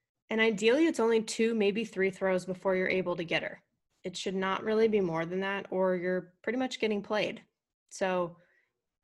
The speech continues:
you really want to keep it efficient. Or if you have speed and you know you can outrun the base runner, then you sprint at them and make that tag yourself as soon as possible. But you make that judgment and go.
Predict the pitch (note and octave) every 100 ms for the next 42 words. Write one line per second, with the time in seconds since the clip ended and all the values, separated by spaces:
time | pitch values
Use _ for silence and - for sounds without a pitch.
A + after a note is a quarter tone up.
0 | _ - G3 G#3+ A#3+ A#3+ G#3+ A3+ F#3 F3+
1 | - F3 F3 - _ _ _ _ _ _
2 | _ - A3 C4 B3+ B3 A#3 A3 A3 G3+
3 | F#3 - - B3 A#3+ D#3 F3+ F#3 _ _
4 | _ G3+ G3+ G3 F#3+ G3 G3 F#3+ G3 F3+
5 | F3+ F#3 F#3 F#3+ F#3+ F3+ F3 F3+ - G#3+
6 | - F#3 _ _ _ _ - G#3 A3 A3
7 | B3+ B3+ B3 F#3 F3+ F3 F#3 F3+ F#3+ F#3
8 | F#3+ - F#3+ F#3 F3+ - F#3 F3+ - G3
9 | F#3 F#3 - E3 - G#3 - F#3 G3+ F#3+
10 | F#3+ F#3+ G3 F#3+ F3+ E3+ F3 E3+ F3+ E3
11 | E3 _ _ F3+ F3 F3 - -